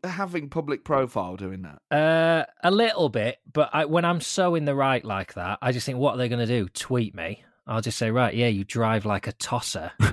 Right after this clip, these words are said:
Speaker 2: and that's why I did all those things." And I, I do, I, I'll, I'll be honest, it happens almost every time I get in the car. So it's got to the point now where I just think, you know, I'm one of those, but I've got away with it so long. And when I say got away with it, I have been chased on occasion <laughs> by angry men.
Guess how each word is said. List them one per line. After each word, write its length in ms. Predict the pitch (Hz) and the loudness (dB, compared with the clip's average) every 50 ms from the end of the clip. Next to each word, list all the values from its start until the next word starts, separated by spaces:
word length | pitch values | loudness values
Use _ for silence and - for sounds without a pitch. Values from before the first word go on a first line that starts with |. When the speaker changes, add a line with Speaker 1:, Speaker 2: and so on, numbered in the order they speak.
| - - | 0 -4
Speaker 2:
and 140 | - 104 104 | -4 -2 -2
that's 200 | 104 - - - | -2 -2 -4 -4
why 200 | 110 101 98 101 | -4 -4 -4 -4
I 80 | 95 | -4
did 180 | 92 - 110 101 | -6 -6 -6 -6
all 160 | 104 95 90 | -8 -8 -10
those 260 | 87 87 85 90 - - | -10 -12 -14 -14 -14 -16
things." 500 | - 90 87 87 - - - - - - - - - - - | -16 -16 -18 -18 -18 -18 -16 -16 -16 -12 -12 -12 -10 -8 -4
And 100 | 135 135 | -2 -2
I, 220 | 143 147 147 151 147 | 0 2 4 4 4
I 40 | 147 | 2
do, 160 | 139 - 180 151 | 0 -2 -4 -2
I, 140 | - 151 156 - | -2 -2 -2 0
I'll, 240 | 151 156 156 156 - | 0 2 2 2 2
I'll 120 | - 156 147 | 0 0 0
be 120 | 151 160 | 0 0
honest, 540 | 175 190 160 104 90 90 - - - - - - _ _ _ | 0 0 0 -2 -4 -8 -10 -12 -14 -14 -18 -20 _ _ _
it 120 | - 139 - | -4 -4 -2
happens 360 | - 151 123 - 131 123 120 - - | -2 -4 -4 -4 -6 -12 -12 -8 -2
almost 400 | - 143 143 139 139 127 117 - 127 | 0 0 2 2 0 -4 -4 -4 -4
every 200 | 120 104 110 107 | -4 -4 -6 -6
time 240 | - - 104 98 | -4 -4 -4 -4
I 80 | 101 101 | -4 -6
get 160 | 95 101 95 | -6 -6 -8
in 80 | 92 95 | -8 -10
the 60 | 98 | -12
car. 380 | - - 110 98 95 90 78 - | -10 -8 -8 -8 -6 -8 -10 -12
So 140 | - - 123 | -6 -4 -4
it's 140 | 117 101 - | -4 -4 -2
got 200 | - 143 - - | -2 -2 -2 -2
to 80 | - - | -4 -8
the 80 | 113 101 | -8 -8
point 280 | - - 107 101 87 | -6 -4 -6 -6 -6
now 180 | - 95 92 92 | -8 -8 -8 -8
where 100 | 92 92 92 | -8 -8 -10
I 60 | 92 | -10
just 280 | - - 98 - - | -10 -12 -12 -12 -10
think, 240 | - 101 92 95 - - - | -10 -8 -8 -10 -12 -12 -10
you 80 | 113 | -8
know, 160 | 98 95 85 82 | -6 -6 -6 -4
I'm 100 | 110 117 | -2 0
one 100 | 123 127 | 0 2
of 80 | 123 113 | 2 0
those, 100 | 101 98 | 0 -2
but 120 | - 120 | -4 -4
I've 140 | 117 113 104 - | -4 -4 -2 0
got 140 | 143 131 | 2 2
away 240 | 127 123 120 113 113 | 4 4 2 2 2
with 140 | 104 101 98 | 0 0 -2
it 120 | 101 - | -4 -4
so 220 | - - 113 98 101 | -6 -6 -4 -4 -2
long. 240 | 101 98 87 82 80 | -4 -4 -6 -6 -6
And 100 | 80 110 | -6 -4
when 120 | 110 117 113 | -4 -2 -4
I 20 | |
say 240 | 104 - - 113 95 | -4 -2 -2 -2 -2
got 180 | - 98 - 95 | -4 -6 -8 -10
away 220 | 92 92 92 90 | -10 -10 -10 -10
with 140 | 92 90 85 | -10 -10 -10
it, 160 | 87 95 - _ _ _ _ _ _ _ _ | -10 -10 -12 _ _ _ _ _ _ _ _
I 100 | - 101 | -6 -6
have 300 | 98 - 107 90 87 - _ | -4 -4 -6 -6 -8 -10 _
been 160 | - 98 92 | -16 -14 -14
chased 440 | - - - 92 87 85 - - - | -14 -12 -12 -12 -10 -12 -12 -14 -16
on 100 | 92 87 | -18 -20
occasion 560 | 92 - - 104 95 110 110 - 127 151 151 - | -20 -18 -16 -16 -14 -14 -14 -14 -12 -12 -6 -2
<laughs> 40 | - | -2
by 100 | 185 - - 190 196 - | -2 0 0 0 -2 0
angry 440 | - 185 175 147 147 - 139 120 110 | 2 0 0 0 -2 -4 -8 -10 -10
men. 280 | 113 120 117 113 110 | -10 -8 -8 -8 -10